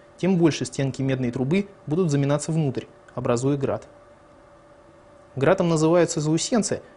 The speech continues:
уменьшающие проходное сечение трубы, и для их удаления воспользуемся гратоснимателем. Важно отметить, что при снятии грата труба всегда должна быть направлена горловиной вниз. Это предотвратит попадание внутрь стружки.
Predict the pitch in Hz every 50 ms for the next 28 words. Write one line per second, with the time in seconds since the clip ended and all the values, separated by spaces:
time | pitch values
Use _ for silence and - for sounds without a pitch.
0 | - - - 127 135 160 165 - 190 165 131 117 - - 120 120 120 123 - 127
1 | 123 147 175 180 151 - 123 - - 135 147 147 139 - 165 160 143 120 - -
2 | - - - - - - - - - - 131 131 135 131 131 127 - 135 131 131
3 | 131 143 190 190 156 127 123 120 - - 147 139 143 143 131 - 147 135 135 135
4 | 131 139 - - 170 165 151 123 117 - 113 101 107 - - - - - - -
5 | - - - - - - - - - - - - - - - 135 127 131 131 139
6 | 139 139 139 196 202 175 - 123 - - - 127 - 135 131 - 151 139 123 -
7 | 131 127 139 143 - - - - - - - - - - - - 139 156 156 -
8 | - 202 180 180 165 135 135 131 123 147 170 180 160 139 - 139 131 131 143 147
9 | 147 143 139 139 135 131 135 127 127 131 131 127 143 151 147 135 127 127 120 110
10 | - - - - - - - - - - - - - - - - - - - 139
11 | 143 165 - 170 170 165 170 170 - 175 180 175 - 151 - - 120 - 131 135
12 | 147 143 131 127 120 120 131 170 226 - 143 131 - - 139 135 - - - 117